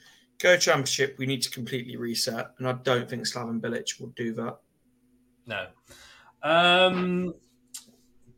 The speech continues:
Speaker 2: J B said Bilic, yes, if we win, uh, uh, if we win, well, if we win the Championship. Um, one name just to throw at you, uh, that hasn't been mentioned yet. Um,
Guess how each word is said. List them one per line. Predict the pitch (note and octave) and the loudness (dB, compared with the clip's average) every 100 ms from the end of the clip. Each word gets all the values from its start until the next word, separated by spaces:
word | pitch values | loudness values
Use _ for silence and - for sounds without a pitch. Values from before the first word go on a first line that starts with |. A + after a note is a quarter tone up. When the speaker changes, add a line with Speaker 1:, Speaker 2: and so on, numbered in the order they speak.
| _ - - _ - | _ -20 -20 _ 0
Speaker 2:
J | G3 F3+ | 4 4
B | E3+ E3+ | 4 0
said | - D#3+ C#3 | -2 -4 -4
Bilic, | D#3+ D#3 C#3+ - | -4 -4 -4 -4
yes, | D#3 D3 C#3+ - - | -2 -2 -4 -10 -8
if | D3+ - | -8 -2
we | C#3 | 0
win, | C#3 C#3 C3 - - | 0 -2 -4 -8 -8
uh, | C3 B2+ B2 - | -2 -2 -2 -4
uh, | B2+ A#2+ A#2+ A#2 | -4 -2 -2 -2
if | B2 C3+ | -4 0
we | B2+ | 0
win, | B2 B2 | 0 0
well, | A2+ | -2
if | - | 2
we | C#3 | 2
win | B2+ | 2
the | A#2+ | 0
Championship. | - A2+ G#2+ - G#2+ - A2 - - - - - - | -4 -6 -6 -10 -8 -6 -6 -8 -16 -18 -18 -8 4
Um, | F#3 F#3+ F#3 F#3+ F#3 | 8 8 6 0 -6
one | - G#3+ G#3 | 2 2 4
name | G3+ G3 F3+ | 2 2 4
just | F3 - | 2 2
to | F3 | 0
throw | - F3 E3+ | 0 2 2
at | E3+ E3+ | 2 -2
you, | E3+ E3+ E3 D#3+ D#3+ - | -2 2 4 4 2 0
uh, | D3+ D3+ D3+ | 0 2 0
that | C3+ | 0
hasn't | D3+ D#3+ D3+ | 2 2 0
been | C#3 | 2
mentioned | C#3 C#3 C#3 - C3+ | 2 2 0 0 -2
yet. | B2+ C#3+ C#3+ - - - - | 2 4 4 0 -8 -8 -4
Um, | D3 D3+ D3 D3+ D3+ D3+ | 0 2 2 4 4 2